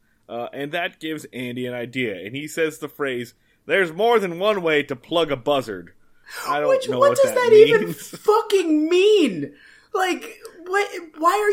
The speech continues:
Speaker 2: you plugging a buzzard? He doesn't, I think he meant to say pluck, but he explicitly says plug.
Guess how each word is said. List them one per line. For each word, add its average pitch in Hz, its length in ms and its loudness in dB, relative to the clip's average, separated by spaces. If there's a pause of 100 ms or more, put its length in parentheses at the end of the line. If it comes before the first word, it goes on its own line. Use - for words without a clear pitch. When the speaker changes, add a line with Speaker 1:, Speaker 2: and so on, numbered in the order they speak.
Speaker 2:
you - 180 2
plugging 339 680 -4
a 339 100 -2
buzzard? 294 600 2
He 247 160 0
doesn't, 392 300 -2 (320)
I 262 100 0
think 427 180 -2
he 311 200 0
meant 269 400 -2
to 330 120 -6
say 302 280 -4
pluck, - 580 -2
but 247 140 -2
he 254 180 -6
explicitly 269 760 -8
says 226 540 -4 (320)
plug. 214 920 -2